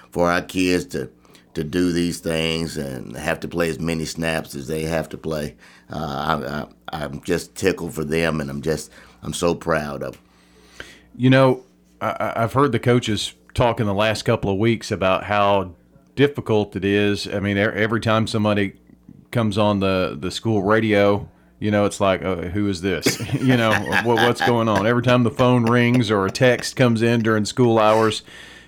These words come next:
Speaker 2: uh, you really don't know until you get to the locker room on Friday who, exactly who you're gonna have there,
Speaker 1: Hey,
Speaker 2: do you?
Speaker 1: it's not just during the school, okay?
Speaker 2: You know, it's
Speaker 1: It's,
Speaker 2: any time.
Speaker 1: when my phone goes off at any time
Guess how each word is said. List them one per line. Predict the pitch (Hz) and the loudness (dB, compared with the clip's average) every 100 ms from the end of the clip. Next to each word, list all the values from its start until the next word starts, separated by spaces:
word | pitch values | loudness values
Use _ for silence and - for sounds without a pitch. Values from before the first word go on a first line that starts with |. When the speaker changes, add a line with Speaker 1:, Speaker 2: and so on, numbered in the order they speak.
| - | -2
Speaker 2:
uh, | 110 110 - | 2 2 2
you | 131 185 | 2 4
really | 131 175 127 | 4 6 4
don't | 123 139 110 | 4 2 4
know | 127 147 117 113 | 4 6 4 2
until | 107 120 113 107 - _ - 95 | 2 2 4 2 -4 _ -18 -10
you | 95 117 | -4 0
get | 123 120 - | 2 0 0
to | 113 | 0
the | 104 | 2
locker | 120 - 113 | 2 4 2
room | 113 110 | 4 4
on | 110 | 2
Friday | 101 113 139 113 | 2 2 4 2
who, | 117 98 | 2 2
exactly | 107 107 120 160 135 | 0 2 2 2 2
who | 120 | 4
you're | 120 | 4
gonna | 123 120 | 2 4
have | 139 190 | 4 2
there, | 101 | 2
Speaker 1:
Hey, | 98 | 2
Speaker 2:
do | 95 | 4
you? | 104 | 2
Speaker 1:
it's | 98 | 2
not | 110 107 | 0 0
just | 95 92 85 | -2 -2 -2
during | 90 82 | -4 -4
the | - | -8
school, | - 76 60 - | -8 -8 -8 -10
okay? | - 80 87 85 87 | -6 -4 0 0 2
Speaker 2:
You | |
know, | 104 | 2
it's | 110 - | 2 4
Speaker 1:
It's, | 151 | 4
Speaker 2:
any | 101 | 4
time. | 110 104 | 4 2
Speaker 1:
when | 98 | 4
my | 101 113 | 4 2
phone | 160 165 107 104 | 0 0 0 2
goes | 98 95 87 | 4 4 2
off | 90 87 87 | 2 0 -2
at | - 71 - | -6 -8 -4
any | 92 90 85 | -2 0 0
time | 85 71 67 | -2 -6 -10